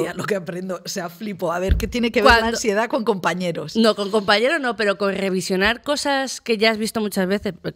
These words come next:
Speaker 2: Yo me sé todas las tramas de Compañeros. ¿Para qué voy a poner, gastar otra vez el tiempo viendo Compañeros? Pues porque, por lo visto, a nivel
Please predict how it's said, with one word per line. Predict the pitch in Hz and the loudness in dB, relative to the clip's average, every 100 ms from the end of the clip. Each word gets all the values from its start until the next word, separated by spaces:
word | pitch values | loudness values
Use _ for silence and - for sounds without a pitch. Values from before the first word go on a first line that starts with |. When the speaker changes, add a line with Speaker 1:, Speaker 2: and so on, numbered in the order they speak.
| - | -4
Speaker 2:
Yo | 170 | 0
me | 247 | 2
sé | 240 | 2
todas | 220 202 | 2 2
las | 185 | 2
tramas | 196 196 175 | 0 0 0
de | 170 | 0
Compañeros. | 156 156 143 139 143 - | -2 0 -2 -4 -6 -4
¿Para | - 160 | -2 0
qué | 190 | 2
voy | 196 | 2
a | 190 | 2
poner, | 196 190 | 0 0
gastar | 185 180 196 185 - | 0 0 -2 -8 -2
otra | 190 185 180 | 0 2 2
vez | 170 | 2
el | 165 | 0
tiempo | 180 180 | -2 -2
viendo | 170 185 175 | -2 -2 -2
Compañeros? | 170 165 156 147 143 147 - - - - _ _ - | -2 -2 -2 -2 -4 -6 -12 -20 -20 -20 _ _ -8
Pues | 208 | -6
porque, | 208 196 | -4 -2
por | 190 190 | 0 0
lo | |
visto, | 196 247 - 240 240 | 0 -4 -4 -4 0
a | 170 | -2
nivel | 175 170 185 208 | 0 -2 -2 -2